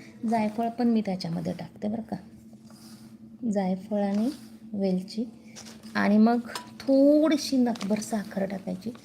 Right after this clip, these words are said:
म्हणजे एकदम बारीक होतं ते वाटून, बारीक पावडर होते, फाईन पावडर होते.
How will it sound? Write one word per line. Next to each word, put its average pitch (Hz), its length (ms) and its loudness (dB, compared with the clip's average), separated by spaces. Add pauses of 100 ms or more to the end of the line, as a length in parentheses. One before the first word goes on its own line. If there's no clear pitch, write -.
(320)
म्हणजे 196 180 -4
एकदम 220 320 2
बारीक 185 580 -2 (120)
होतं 185 240 -6
ते - 160 -8 (500)
वाटून, - 380 -6 (540)
बारीक 196 260 -4
पावडर 185 280 -2
होते, - 200 -10
फाईन 190 360 -6
पावडर 180 340 -6
होते. 175 260 -16